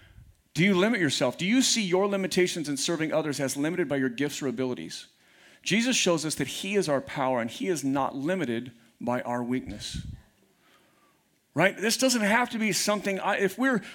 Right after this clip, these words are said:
serving someone or loving someone, or we are walking with our next door neighbor who is going through a divorce or is going through an addiction or whatever it might be, we don't have to be able to fix stuff like this, 'cause I'll just be honest with you,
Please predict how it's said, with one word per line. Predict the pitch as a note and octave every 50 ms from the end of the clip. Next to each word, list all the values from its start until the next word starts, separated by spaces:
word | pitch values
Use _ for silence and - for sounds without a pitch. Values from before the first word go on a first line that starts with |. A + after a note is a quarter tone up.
| - -
serving | - - - - B3+ C4 B3+ B3+ A#3 -
someone | - A#3+ A#3 A3 G#3 F#3+
or | E3
loving | D#3 E3+ G3 A3+ B3 B3+ A#3+ A#3 G#3+
someone, | F3+ - - A3 A3 G3+ G3 F#3 E3+
or | F3 G3 G3 F#3+ E3+ - - - - - - -
we | F#3+ B3
are | A#3 F#3+
walking | E3+ D#3+ F3+ G3+ A3 A#3 A#3 - A#3+ A#3+ A3+
with | G#3 G3
our | F3+ F3+
next | F3+ F#3+ A3 G#3+ - -
door | A#3 A3 G3
neighbor | F#3 F#3+ G3+ G#3+ G3 G3 E3+
who | C#3+ C#3+ F#3 F#3+ F3+
is | E3+ D#3 C#3+ -
going | - - C#3+ C3 G3+ G#3 A3+ A#3 A3 G3+
through | G3 - G#3 G3+ G3 F#3+ F#3 E3+ E3 E3 - - - - -
a | F3
divorce | D#3+ F#3+ F3+ D#3+ D3+ F#3 G#3 G#3+ G#3 F#3 D#3 - E3+
or | E3 D#3+ C#3+ -
is | - F3+ F3+ E3+ E3 E3+
going | F#3 G3 A3 A#3
through | A3+ - G#3+ -
an | G3+ F3+
addiction | F3 D3 C3 C#3+ G3 G3+ - - - F#3 D#3+
or | D3+
whatever | C#3+ F#3 A#3+ C4 A3 B3+
it | B3 G3
might | G3 F#3 E3+ - D#3
be, | G3+ G3+ F3+ D3+ - - - - - - - - _ -
we | C#3 F3 C4
don't | D4 D4 C#4
have | A#3 B3+ C4 B3+
to | B3+
be | G#3+ B3
able | A#3 G#3+ G3+
to | F#3
fix | - - - B3+ A#3 - -
stuff | - - F#3+ D#3+ - -
like | D#3+ D3+ C#3 -
this, | D3+ A#2+ G#2+ -
'cause | - C#3+
I'll | F#3+
just | A3+ G#3 - -
be | E3+
honest | F#3+ A#3+ B3+ G3+ - -
with | C#3 A2+ A2+
you, | A2 G#2 A2+